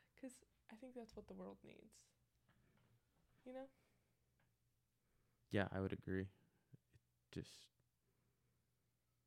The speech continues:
Speaker 2: so many people getting to that point, it's just so difficult to do.
Speaker 1: Yeah,
Speaker 2: And,
Speaker 1: and
Speaker 2: uh,
Speaker 1: it's always, people always are just gonna want more.
Speaker 2: But it all starts with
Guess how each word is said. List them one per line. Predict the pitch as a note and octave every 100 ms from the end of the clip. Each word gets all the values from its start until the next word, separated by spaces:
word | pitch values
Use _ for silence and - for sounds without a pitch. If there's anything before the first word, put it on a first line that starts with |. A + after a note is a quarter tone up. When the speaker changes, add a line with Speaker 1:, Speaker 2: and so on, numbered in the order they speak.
| _ _ D3 - _ _ _ _ _ _ -
Speaker 2:
so | - F#2+ -
many | F#2+ -
people | - -
getting | G2 - -
to | -
that | - - -
point, | G#1 G#1+ G#1+
it's | A2 -
just | - -
so | - - -
difficult | - - - -
to | - A#1
do. | - - -
Speaker 1:
Yeah, | A3 G3+
Speaker 2:
And, | - - -
Speaker 1:
and | G#3+
Speaker 2:
uh, | G#3+
Speaker 1:
it's | -
always, | G#3+ G#3 G3 - - -
people | A3 A3
always | G3+ G#3 G3+
are | G3
just | F#3+ G3 -
gonna | F#3 F3+
want | F3+ F#3 F#3+
more. | G3+ G3 - _ _ _ -
Speaker 2:
But | A2+ B2
it | G#2+
all | F#2+
starts | - - G2+ A2+ -
with | G2+